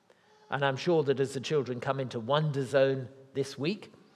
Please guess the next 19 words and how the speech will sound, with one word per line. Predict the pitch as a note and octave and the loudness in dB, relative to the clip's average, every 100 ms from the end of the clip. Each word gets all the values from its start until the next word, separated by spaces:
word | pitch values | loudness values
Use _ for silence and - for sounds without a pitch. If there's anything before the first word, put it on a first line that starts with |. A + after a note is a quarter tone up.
| - _ - | -20 _ -10
uh, | G#2+ | -6
whatever | G#2+ C3 C#3 C#3 | 2 4 6 8
else | D#3+ F3 | 6 6
goes | E3+ D#3+ - | 4 4 4
on | D3 | -2
in | C#3+ | -2
Holiday | B2 B2+ B2 A#2 A2+ | -2 -2 0 0 -2
Club, | A2+ F#2+ B2+ | -2 -6 -4
they | D#3 | -8
will | D#3+ | -8
capture | - - - - B2 | -12 -14 -12 -6 -6
a | |
little | C3 C#3+ | -4 -4
bit | B2 G#2+ | -4 -6
of | F2+ | -6
that | A2 - | -8 -8
sense | - B2+ G#2 A#2+ | -8 -10 -8 -14
of | G2 | -10
wonder | A2 A#2+ G#2 | -10 -10 -10